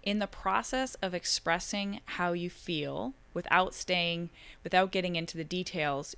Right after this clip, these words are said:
you're actually in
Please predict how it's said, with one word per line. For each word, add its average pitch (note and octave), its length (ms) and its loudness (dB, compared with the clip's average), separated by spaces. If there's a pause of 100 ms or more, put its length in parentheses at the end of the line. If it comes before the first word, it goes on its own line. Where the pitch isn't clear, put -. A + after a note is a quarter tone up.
you're F3+ 300 -2
actually F3 920 2 (800)
in F3 420 0